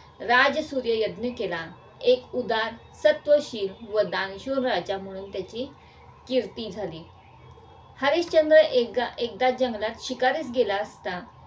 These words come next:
एक स्त्री कणत असताना त्याला ड-, दिसली. त्याने तिला दुःखाचे कारण विचारले. त्याला आढळले, अ, कारण विचारले, तेव्हा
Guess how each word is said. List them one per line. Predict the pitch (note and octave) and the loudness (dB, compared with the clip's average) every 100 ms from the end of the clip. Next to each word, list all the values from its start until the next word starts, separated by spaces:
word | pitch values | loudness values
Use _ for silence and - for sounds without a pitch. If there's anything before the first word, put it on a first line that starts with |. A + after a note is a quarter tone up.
| - - | -20 2
एक | B3 C4+ | 6 6
स्त्री | - - C#4 C#4+ | 6 -8 -6 -6
कणत | - B3 C4+ C4 | -4 -2 0 -2
असताना | - G#3 G#3 | -6 -10 -10
त्याला | G3+ G3 | -8 -4
ड-, | G3 F3+ - - - A3 | -4 -6 -10 -20 -20 -10
दिसली. | A#3+ - F#3 E3 - - - - - - - - - C4+ | -10 -8 -10 -10 -16 -20 -20 -20 -20 -20 -20 -20 -4 2
त्याने | C4 C#4 | 4 4
तिला | D4 C#4+ C4 C#4+ | 0 2 2 2
दुःखाचे | - B3+ A#3+ A#3+ - C4 D4 | -4 -8 -8 -8 -4 -2 -2
कारण | C#4 G#3+ G#3 A3+ | -2 -2 -2 -6
विचारले. | G#3 G3+ F#3 D#3+ D#3+ - - - - | -8 -8 -10 -10 -16 -18 -20 -20 -2
त्याला | A#3 A#3+ | 2 2
आढळले, | B3 G#3+ G3 A3+ A#3+ F#3+ F3+ - - - - - - - | 0 -4 -4 -4 -2 -4 -8 -16 -20 -20 -20 -20 -20 -20
अ, | - - F3+ G#3+ A3 G#3+ F#3 - - - - - - - - - | -14 -6 0 2 4 2 0 -12 -20 -20 -20 -20 -20 -20 -16 0
कारण | C4 C4+ C#4 | 2 2 0
विचारले, | B3 G#3 F3 F3+ | -2 -2 -6 2
तेव्हा | B3+ A#3 A#3 | 2 2 -4